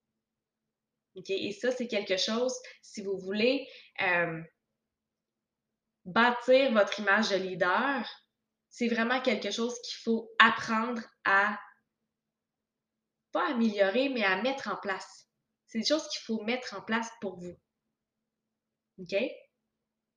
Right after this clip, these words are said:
Jusqu'à présent, ça fait du sens ? Tu peux m'écrire ça en commentaire.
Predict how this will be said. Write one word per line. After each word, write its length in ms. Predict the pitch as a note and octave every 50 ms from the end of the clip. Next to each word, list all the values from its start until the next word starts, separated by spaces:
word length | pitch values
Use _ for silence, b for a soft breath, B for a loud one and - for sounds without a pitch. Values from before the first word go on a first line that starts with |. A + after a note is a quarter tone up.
| _ _ _ _ _ _ _ _ _ _ _ _ _ _ _ _ _ _ _ _ _ _ _ _ _ _ _ _ _ _ _ _ -
Jusqu'à 320 | A#3 A3+ B3 A#3 - B3+ A3
présent, 300 | - A3+ A3 A#3 B3+ C4
ça 120 | B3+ A#3
fait 120 | A3 A3 G3+
du 100 | - -
sens ? 540 | - A#3+ A#3+ C4+ D4 - - - - - _ _ _ _ _ _ _ _ _ _ _ _ _ _ _ - - - - - - - -
Tu 60 | -
peux 80 | A#3+ A3
m'écrire 260 | G#3+ F#3+ - G#3 G#3
ça 140 | G3 - A3+
en 100 | A#3 A3+
commentaire. 1000 | - G#3+ G3+ F3+ F3+ F3+ - G3 F#3+ G3 A#3+ D4 D#4+ B3+ G3+ - E3+ D#3 D#3+